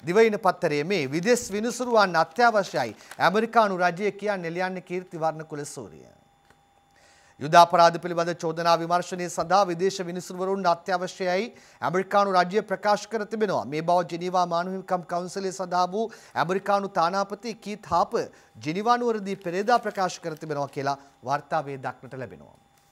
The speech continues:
එහෙමයි කියන්නේ ඔන්න ඇමරිකාව නම් කියලා තියෙනවා අත්‍යවශ්‍යයි කියලා. ඒ අතරේ නිදහස් උළෙල දෙකට කඩයි. අජිත් තලහකොන් අකිත පෙරේරා සටහන. හේතුව බලන්න ඇයි කියලා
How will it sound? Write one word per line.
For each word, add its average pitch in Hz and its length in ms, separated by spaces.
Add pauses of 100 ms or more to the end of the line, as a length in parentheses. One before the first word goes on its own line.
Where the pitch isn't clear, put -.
(300)
එහෙමයි 147 340
කියන්නේ 151 460 (120)
ඔන්න 147 220
ඇමරිකාව 139 600
නම් 156 160
කියලා 156 240
තියෙනවා 156 380 (320)
අත්‍යවශ්‍යයි 165 720
කියලා. 147 300 (500)
ඒ 135 80
අතරේ 165 380 (400)
නිදහස් 226 580
උළෙල 143 320 (440)
දෙකට 160 360
කඩයි. 117 360 (340)
අජිත් 151 260
තලහකොන් 147 520 (340)
අකිත 143 360
පෙරේරා 131 440
සටහන. 113 440 (840)
හේතුව 151 280
බලන්න 156 300
ඇයි 139 140
කියලා 139 360